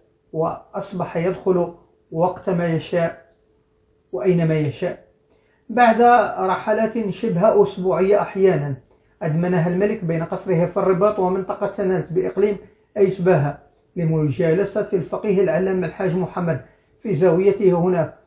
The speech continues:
حيث يوجد قبره الآن، دعا للملك، الملك الراحل الحاج محمد إلى قصره في أكادير للمشاركة في حفل ديني في القصر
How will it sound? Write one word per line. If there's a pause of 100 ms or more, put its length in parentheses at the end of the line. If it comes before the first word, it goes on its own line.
(120)
حيث
يوجد
قبره
الآن، (340)
دعا
للملك،
الملك
الراحل
الحاج
محمد (460)
إلى
قصره
في
أكادير
للمشاركة (400)
في
حفل
ديني
في
القصر